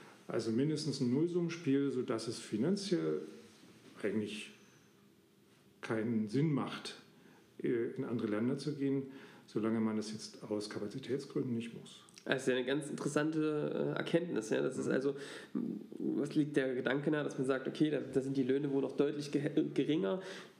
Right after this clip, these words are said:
Speaker 2: Was man dabei nicht betrachtet, ist einerseits, dass es natürlich auch eine, äh, der Bedarf an Programmierern auch dort immer mehr steigt und, äh, dass man natürlich, wie du sagst, Reibungskosten hat, also,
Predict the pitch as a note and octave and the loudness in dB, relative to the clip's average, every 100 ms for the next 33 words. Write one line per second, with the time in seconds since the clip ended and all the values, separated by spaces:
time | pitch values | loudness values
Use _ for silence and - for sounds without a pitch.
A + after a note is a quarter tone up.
0 | - B2+ C#3+ D3 C3+ C3 C3 D3 D3+ C#3 | -4 0 2 2 2 2 2 0 -2 -2
1 | - D3 D3 C3 - C3 C#3 C3+ - C3+ | 0 0 0 0 2 2 2 0 -2 -2
2 | C#3 C3 C3+ B2+ - D#3+ D3 C3 B2+ B2+ | -2 0 2 2 2 2 2 2 0 -2
3 | - - - - - B2+ B2+ A#2+ - C#3 | -6 -12 -14 -12 -4 -2 0 0 0 0
4 | B2+ - A#2 C#3+ D3 C3 C3 C3 C3 C3 | 2 2 0 -2 -2 0 2 2 2 0
5 | C3+ - C#3+ B2+ C3 C3+ C3+ - D#3 D#3+ | -2 -6 -4 0 0 2 -2 0 0 2
6 | D3+ D#3+ D#3 D3 - D#3 D#3 D#3 - C#3 | 0 2 0 -2 0 0 0 -2 -2 0
7 | B2+ B2+ - - B2 B2 - C3+ B2+ - | 0 -4 -8 -6 -4 -4 -2 0 0 0
8 | F3 F3 C3 C3 - C3+ - - C#3 D#3+ | 0 2 -2 -6 -2 -2 0 0 2 2
9 | D#3+ - - - - - - - D3+ - | 0 -6 -12 -14 -16 -18 -4 -2 -2 -2
10 | C#3+ D3+ E3 - - - - | 0 0 -2 -4 -4 -2 -2